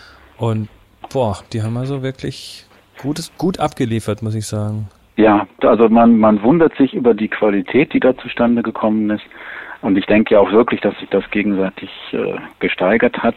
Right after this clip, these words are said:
Speaker 2: durch die Teilnahme. Übrigens sind, äh, es sind eigentlich alle Fotos drin.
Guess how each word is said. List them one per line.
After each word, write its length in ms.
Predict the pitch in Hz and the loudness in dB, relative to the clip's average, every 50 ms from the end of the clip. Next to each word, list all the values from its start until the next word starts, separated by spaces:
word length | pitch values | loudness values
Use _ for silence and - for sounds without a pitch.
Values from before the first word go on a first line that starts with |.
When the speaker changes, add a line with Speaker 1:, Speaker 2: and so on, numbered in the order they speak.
| - | -4
Speaker 2:
durch 180 | - 110 110 - | -4 -4 -4 -2
die 120 | - 117 | -4 -8
Teilnahme. 680 | - - 117 113 117 117 113 117 117 117 117 123 131 - _ - - - - - - - - | -6 -2 0 2 2 2 2 2 2 2 0 0 -2 -4 _ -18 -16 -14 -14 -14 -12 -6 -2
Übrigens 280 | 151 147 165 180 170 - | 0 2 4 4 2 2
sind, 200 | - 165 156 - - - | 0 0 0 0 0 2
äh, 380 | 151 147 151 - 208 165 165 - - | 4 4 4 4 0 -6 -6 -8 -10
es 80 | 139 - - | -12 -6 -2
sind 120 | 143 147 - | 0 0 0
eigentlich 360 | 131 131 143 147 - - - | 0 0 -2 -2 -4 -2 0
alle 180 | 139 143 135 | 2 2 2
Fotos 400 | - - - 92 - - 90 - - | 2 0 -6 -8 -6 -6 -10 -10 -8
drin. 300 | - 92 87 85 80 | -8 -6 -6 -6 -8